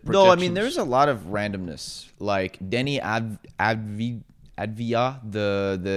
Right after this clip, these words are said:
Speaker 1: Israeli
Speaker 2: Advia,
Speaker 1: player who
Speaker 2: yeah.
Speaker 1: went ninth, he was projected fourth or fifth. He
Speaker 2: Oh,
Speaker 1: ended up
Speaker 2: really?
Speaker 1: falling
Speaker 2: The
Speaker 1: to
Speaker 2: Israeli guy.
Speaker 1: nine.
Speaker 2: Okay.
Speaker 1: Yeah. Tyrese Halliburton, who went twelfth to the Kings, was projected to go, like, fifth.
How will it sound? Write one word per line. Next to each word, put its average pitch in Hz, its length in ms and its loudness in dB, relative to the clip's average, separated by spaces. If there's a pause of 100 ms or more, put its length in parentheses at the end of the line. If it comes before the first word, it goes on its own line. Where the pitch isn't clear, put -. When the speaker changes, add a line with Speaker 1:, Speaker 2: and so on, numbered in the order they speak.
(160)
Speaker 1:
Israeli 104 460 -2
Speaker 2:
Advia, 104 80 -2
Speaker 1:
player 92 320 -2
who 107 100 -6
Speaker 2:
yeah. 101 80 -2
Speaker 1:
went 95 160 -4
ninth, 98 600 -4
he 131 100 0
was 135 160 -2
projected 117 520 -4
fourth 104 300 -6
or 95 80 -10
fifth. 85 520 -8 (400)
He 117 100 -6
Speaker 2:
Oh, 113 60 2
Speaker 1:
ended 110 120 2
up 101 40 -2
Speaker 2:
really? 117 180 -2
Speaker 1:
falling 101 260 -2
Speaker 2:
The 87 60 -8
Speaker 1:
to 85 60 -12
Speaker 2:
Israeli 90 180 -4
guy. 90 100 -6 (140)
Speaker 1:
nine. 80 140 -10
Speaker 2:
Okay. 95 240 -6
Speaker 1:
Yeah. 82 200 -2 (440)
Tyrese 131 500 2
Halliburton, 98 880 0
who 110 120 -8
went 98 340 -6
twelfth 101 920 -2
to 120 120 -6
the 92 100 -6
Kings, 95 720 -8 (340)
was 104 180 -4
projected 101 520 -2
to 101 40 -8
go, 95 160 -4
like, 85 240 -2
fifth. - 600 -6